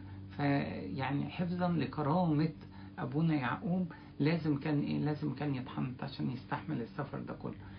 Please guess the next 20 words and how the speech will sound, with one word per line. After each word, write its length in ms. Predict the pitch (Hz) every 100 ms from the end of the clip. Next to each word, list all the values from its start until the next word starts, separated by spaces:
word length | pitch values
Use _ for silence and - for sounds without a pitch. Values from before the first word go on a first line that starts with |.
| - -
ليه؟ 160 | 143 170
لأن 300 | 147 143 151
إحنا 380 | - 165 143
نفتكر 680 | - 139 - - 170 - 214 214 - - - -
قديس 480 | 143 127 165 175 -
لعازر 580 | 147 160 202 170 127 127 - - -
لما 360 | 156 165 143 -
تنيح 380 | 160 180 170 143 - -
مرثا 440 | 147 180 156 - 165
وم-، 640 | 156 - 123 127 139 -
يقولوا 480 | 190 135 - 151 170
له: 200 | 170 160
"يا 220 | 151 160 165
سيد، 420 | 180 180 151 143 -
قد 220 | 165 165
أنتن"، 600 | - 190 170 - 123 113 - - - 139
لأن 280 | 147 165
له 300 | 151 160 170 185
أربعة 320 | 143 127 131
أيام. 340 | - 123 123